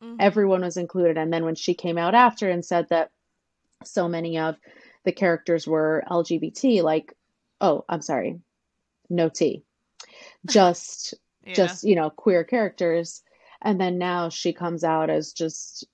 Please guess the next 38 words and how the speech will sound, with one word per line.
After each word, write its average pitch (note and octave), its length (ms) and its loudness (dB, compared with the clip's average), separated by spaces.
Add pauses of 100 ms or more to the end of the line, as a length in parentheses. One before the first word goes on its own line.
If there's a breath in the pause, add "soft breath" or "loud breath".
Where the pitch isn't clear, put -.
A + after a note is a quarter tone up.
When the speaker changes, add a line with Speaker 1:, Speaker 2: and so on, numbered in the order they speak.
(160)
Speaker 2:
anti-trans E3 840 -4
and D3+ 180 0
so E3+ 260 2
hateful D#3+ 680 2
and D3+ 200 0
so G#3+ 540 2 (540)
just A3 220 -6 (160)
passionate A#3 760 0
about D#3+ 480 2 (360)
her E3 140 2
Speaker 1:
Yeah. C4+ 120 -10
Speaker 2:
hatefulness. D#4+ 960 0 (680 soft breath)
It A3 180 2
just, - 500 2 (260)
it G3+ 140 -2
really, G3+ 360 4
like, E3+ 280 0
sullies E3 540 0
the D#3 120 -2
whole D3+ 240 -4 (100)
thing, D3+ 440 -2 (180)
you F3 120 -2
Speaker 1:
Mm-hmm. E3 60 0
Speaker 2:
know, D3+ 320 0
and E3 200 0
it, D#3 180 0
it - 180 -2
goes E3 280 2
back D#3 340 0
on D3+ 160 2
everything D#3 460 -2
that D3+ 100 0
it D3+ 60 0
was D3+ 160 -4
supposed D3 380 -4
to D3 80 -4
stand C#3+ 360 -6
for. - 340 -6